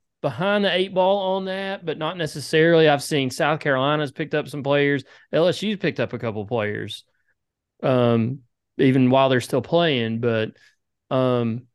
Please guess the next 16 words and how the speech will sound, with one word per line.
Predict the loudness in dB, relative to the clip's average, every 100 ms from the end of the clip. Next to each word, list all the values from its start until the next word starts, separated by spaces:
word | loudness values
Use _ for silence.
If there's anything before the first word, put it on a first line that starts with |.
| _ -2
does | 0
Tennessee, | 0 0 0 0 0 0 0 -2 -6 -10 _ _ _ _ _ _ _ _ _ _ -14 -2
are | 2
they | 4 4
able | 4 2
to | 2
reload | 2 2 2 2 2 0
next | -4 -8 -8
year | -4 -4
and | -2 -4
get | -2
back | -2 -2 -6
to | -10
this | -10 -6
same | -4 -2
point? | -2 -4 -4 -10 -16